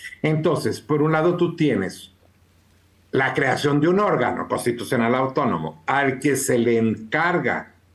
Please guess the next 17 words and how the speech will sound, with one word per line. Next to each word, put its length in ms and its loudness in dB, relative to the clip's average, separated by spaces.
el, 520 4
la 220 0
protección 960 0
de 300 2
esos 280 -2
dos 160 0
derechos, 520 0
incluso 680 2
su 140 -4
autonomía, 800 0
¿en 180 0
qué 120 2
consistió 440 0
la 80 2
autonomía 460 0
del 160 2
inai? 360 0